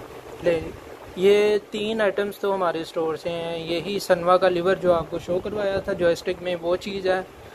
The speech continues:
ये PlayStation फ़ोर का, अ, गेम पैड है।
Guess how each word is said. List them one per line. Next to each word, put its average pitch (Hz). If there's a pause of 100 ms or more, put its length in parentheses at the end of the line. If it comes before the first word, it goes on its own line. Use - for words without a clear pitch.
(280)
ये 214
PlayStation 208
फ़ोर 175
का, 175 (960)
अ, 170
गेम 175
पैड 180
है। 175